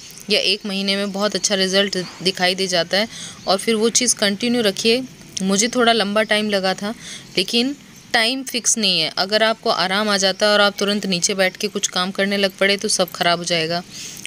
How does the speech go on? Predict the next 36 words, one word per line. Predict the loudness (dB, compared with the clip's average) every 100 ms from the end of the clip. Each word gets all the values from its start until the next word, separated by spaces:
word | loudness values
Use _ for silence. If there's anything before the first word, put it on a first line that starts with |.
| 0
ये | 0
किसी | 2 0 0
भी | 0
medicine | 2 2 2 0 0
से | -2
हो | 0
सकता | -4 -2 0
है। | 0 -2 -16 -4 -4
आप | 0
कोई | 2
भी | 2
medicine | 4 2 2 0
लोगे, | 0 0 0
अगर | 0 0
परहेज | 0 0 0
का | 2
ध्यान | 0 -2 -2
नहीं | -2
रखोगे | -2 -4 -2 -2 -2 -14 -12 -4
तो | 2
फिर | 2
वो | 2
problem | 4 2 4 0 0
फिर | 2 2
से | 2
वापस | 0 -2 0 0
आ |
जाती | 0 -2 -2 -4
है। |
और | 0 0 0
complete | -4 -2 0 0 2
ठीक | 0 2
होने | 0 0
के | 0
बाद | 2 2 2
भी | 0